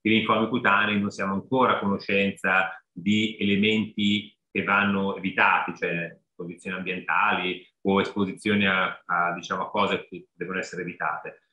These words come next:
Quello che è importante invece è una diagnosi precoce per prevenire quelle che sono le veloci evoluzioni o le complicazioni della malattia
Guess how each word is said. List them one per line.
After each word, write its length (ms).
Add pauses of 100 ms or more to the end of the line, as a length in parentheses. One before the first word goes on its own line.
(140)
Quello 200
che 80
è 40
importante 540
invece 680
è 80
una 180
diagnosi 480
precoce 1080
per 200
prevenire 640
quelle 300
che 100
sono 340
le 120
veloci 340
evoluzioni 680
o 40
le 140
complicazioni 720
della 180
malattia 800